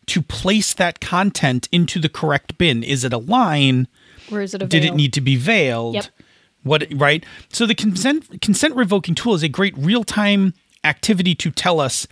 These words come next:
Speaker 1: to remove something from the game. But when that happens, we should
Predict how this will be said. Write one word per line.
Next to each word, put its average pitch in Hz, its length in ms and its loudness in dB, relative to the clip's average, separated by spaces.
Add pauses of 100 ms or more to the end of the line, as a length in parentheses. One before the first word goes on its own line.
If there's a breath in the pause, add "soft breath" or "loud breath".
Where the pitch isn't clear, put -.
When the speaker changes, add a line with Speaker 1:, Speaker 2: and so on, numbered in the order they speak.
(280 loud breath)
Speaker 1:
to - 160 0
remove 147 360 2
something 147 320 0
from 127 160 -6
the 120 80 -2
game. 120 380 -2 (640 loud breath)
But 156 380 -2 (680)
when 170 360 0
that 208 220 2
happens, 131 680 0
we 156 320 2
should 170 720 0